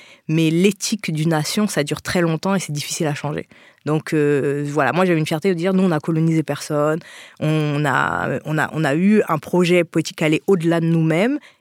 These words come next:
et même si on a été mal payé dessus, ça, ça a dû, c'est, c'est beaucoup plus important que, euh, historiquement à l'échelle de l'humanité. Donc,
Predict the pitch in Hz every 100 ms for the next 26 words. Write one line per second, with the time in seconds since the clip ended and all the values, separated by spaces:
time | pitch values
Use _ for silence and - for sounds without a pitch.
0 | _ 165 160 156 151 180 208 - - 214
1 | 208 165 156 151 143 139 151 170 175 180
2 | 151 151 143 - 240 - - - - -
3 | - - - - 160 151 170 - - 165
4 | - 165 185 190 - 185 170 160 151 -
5 | 175 196 196 - 170 185 - _ _ 151
6 | 151 147 - 196 - 175 165 - 175 156
7 | - 151 143 143 135 190 294 190